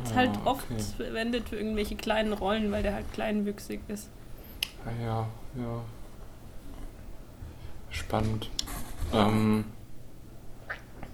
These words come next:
Speaker 1: Ja.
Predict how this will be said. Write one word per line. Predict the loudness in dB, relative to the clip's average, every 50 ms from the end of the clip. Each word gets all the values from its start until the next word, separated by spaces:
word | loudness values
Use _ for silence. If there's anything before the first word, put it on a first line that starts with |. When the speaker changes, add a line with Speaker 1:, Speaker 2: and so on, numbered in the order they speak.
| -10 -14 -14 -14 -14 -14 -14 -12 -12 -12 -12 -12 -16 -16 -16 -16 -16 -16 -14 -14 -14 -14 -14 -16 -16 -16 -16 -14 -14 -12 -12 -12 -12 -10 -12 -12 -12 -12 -14 -14 -12 -10 -10 -10 -10 -14 -14 -14 -14 -14 -12 -10 -8 -6 -6 -4 -6 -6 -6 -8 -8 -8 -8 -6 -6 -6 -2 -2 -4 2 4
Speaker 1:
Ja. | 6 6 8 6 4 4